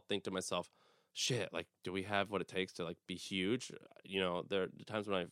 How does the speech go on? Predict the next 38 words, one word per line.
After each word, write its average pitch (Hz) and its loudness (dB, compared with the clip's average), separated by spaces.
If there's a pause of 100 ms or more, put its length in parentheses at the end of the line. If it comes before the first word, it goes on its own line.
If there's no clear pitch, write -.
(120)
like, 87 -4 (260)
flip 107 4
out 101 10
about 90 2
that, 92 2 (360)
but, 104 8
um, 92 2
you 117 0
know, 104 4
m-, 101 0 (240)
we 110 -2
haven't 110 4
had 101 0
that 90 0
scare 92 2
yet. 87 2
There's 131 6
been 147 4
times 117 6
where 95 8 (1080)
we, 110 6
I 101 10
thought, 101 10
yeah, 127 12
I, 147 10
I - 6
mean, 180 12
I 170 12
guess 175 10
so. 131 12
There, 151 10
there's 165 10
times 160 10
where 143 10
you 120 8
have, 117 10
like, 104 8
crises 107 4